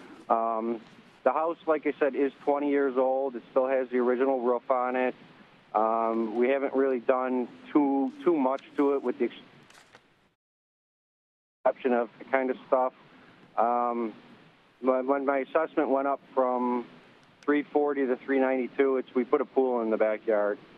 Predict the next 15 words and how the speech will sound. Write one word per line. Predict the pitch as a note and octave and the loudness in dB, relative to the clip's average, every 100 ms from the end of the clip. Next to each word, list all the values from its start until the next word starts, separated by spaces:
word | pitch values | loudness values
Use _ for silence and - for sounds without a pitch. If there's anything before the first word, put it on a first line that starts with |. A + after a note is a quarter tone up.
| - - - - | -20 -20 -12 0
but | A#2 A#2 | 0 0
nothing | B2+ C3 C3+ C3+ B2+ A#2+ A2 | -2 -2 0 0 0 0 -2
crazy. | - C3 A#2+ G#2 G2 F2+ - - - | 0 0 0 -4 -6 -8 -10 -10 -4
Let's | A2+ | -4
put | - A#2+ | -2 -2
it | G#2+ | 2
that | A#2 A2+ | 0 0
way. | G#2 G2+ - - - - | 0 -2 -4 -20 -20 -2
I | B2 | 0
know | C3 D3 | 0 -2
my | C#3+ | -2
neighbor's | C3 C3+ D3 E3 D3 | 0 0 0 -2 -2
house, | D#3 D#3+ E3+ - | -2 -2 -4 -4
his | C#3+ C3+ | -4 -2
assessment, | C3+ D3+ D3 - D3+ D3 | 0 0 -2 -2 -2 -2